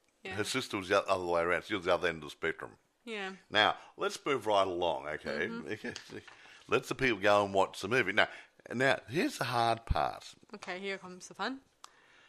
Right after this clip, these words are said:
Speaker 2: Availability. I went on to Amazon. I can't find it.
Speaker 1: It's probably 'cause it hasn't been released
Speaker 2: Well,
Speaker 1: on
Speaker 2: I was
Speaker 1: Amazon
Speaker 2: gonna
Speaker 1: yet.
Speaker 2: say that. Can I actually roll on
Speaker 1: And
Speaker 2: with this?
Speaker 1: not to mention, it was on Netflix, and it's not too long ago that was released.
Speaker 2: I was gonna say that.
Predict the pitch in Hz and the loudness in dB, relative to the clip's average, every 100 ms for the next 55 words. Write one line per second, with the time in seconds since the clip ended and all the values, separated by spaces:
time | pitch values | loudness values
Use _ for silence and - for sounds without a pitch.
0 | _ _ 127 135 160 160 151 135 123 87 | _ _ -6 -2 2 2 2 0 2 2
1 | 67 - _ _ _ _ _ _ - 92 | -2 -8 _ _ _ _ _ _ -10 -4
2 | 90 143 151 156 - - 147 139 - 117 | 0 0 0 -2 -10 -12 -8 -8 -4 -2
3 | 123 127 131 139 - _ _ _ _ _ | 0 0 -4 -6 -12 _ _ _ _ _
4 | _ _ _ _ _ - 90 - 95 - | _ _ _ _ _ -2 -2 -2 -6 -6
5 | - - 73 - - - - 233 - _ | -12 -8 -8 -8 -16 -20 -10 -10 -10 _
6 | - 269 277 285 240 214 - 220 220 208 | -6 -6 -4 -6 -4 -6 -8 -4 -4 -6
7 | 196 196 190 185 202 - - 175 196 202 | -10 -10 -10 -12 -10 -8 -4 -2 -2 -4
8 | 214 339 294 175 175 208 202 165 104 117 | -6 -6 -6 -8 -6 -4 -4 -4 -4 -6
9 | 190 247 349 320 - 170 139 139 123 117 | -8 -8 -6 -8 -8 -8 -4 -2 -2 -4
10 | 110 233 254 247 - - - 247 247 226 | -4 -2 -2 -2 -4 -4 -2 -4 -2 -4
11 | 208 226 233 202 202 202 - 196 190 196 | -4 -4 -4 -6 -8 -8 -8 -8 -6 -8
12 | 202 190 220 208 - 190 196 208 180 180 | -8 -6 -8 -8 -12 -10 -10 -10 -8 -8
13 | 180 180 - 180 185 185 214 190 190 202 | -8 -10 -10 -10 -8 -4 -4 -4 -4 -6
14 | 202 - 226 240 120 | -6 -8 -8 -8 -10